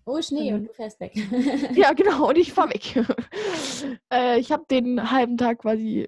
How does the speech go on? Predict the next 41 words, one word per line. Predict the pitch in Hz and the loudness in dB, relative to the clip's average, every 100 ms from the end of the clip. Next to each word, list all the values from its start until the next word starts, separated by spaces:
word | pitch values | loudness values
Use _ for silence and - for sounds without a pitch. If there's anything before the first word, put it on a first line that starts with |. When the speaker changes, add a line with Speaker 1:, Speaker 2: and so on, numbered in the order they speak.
| - | -8
Speaker 2:
mehr | 214 202 | -6 -6
oder | 196 | -6
weniger | 196 202 | -6 -8
verpasst. | - - 208 196 - | -10 -12 -10 -10 -12
Aber | 185 180 165 | -10 -8 -8
ich | 196 | -4
hab's | 226 - - | -4 -4 -6
noch | 202 208 | -2 0
mitgekriegt, | 202 202 202 185 196 | 0 -2 -6 -6 -6
dass | 190 | -6
er | 190 | -4
lag. | 160 143 170 - - - | -2 0 0 -4 -20 -8
Ein | 185 185 208 | -6 -6 -6
ganzes | 196 196 175 | -6 -6 -10
Stück. | - 180 | -10 -12
Und | 151 | -10
dann | 165 175 | -10 -10
dachte | 175 - 180 | -10 -14 -20
ich | - | -16
so, | |
„Oh, | 247 320 311 | -12 -10 -10
okay. | - 190 196 _ _ _ _ | -8 -10 -10 _ _ _ _
Jetzt | - 233 - - _ _ | -6 -6 -8 -20 _ _
kriegst | - 254 - | -2 -2 0
du | 220 | 0
nicht | 220 | 0
wirklich | 220 233 233 226 | 0 -2 0 0
mal, | 190 180 - | 2 0 -2
falls | _ 285 403 - | _ 4 4 4
es | 269 | 0
jetzt | 277 233 | 0 2
mal | 190 | -2
ein | 202 | -4
bisschen | 233 226 | -6 -4
liegen | 214 233 214 | -2 -2 -2
bleibt, | 202 208 226 | 0 -2 -2
kriegst | 233 202 | -8 -8
du's | 202 | -12
nicht | 196 180 | -14 -14
mit.“ | 170 190 _ 294 285 247 - | -16 -18 _ -20 -20 -20 -14
Aber | - 175 170 165 131 | -2 0 2 0 -6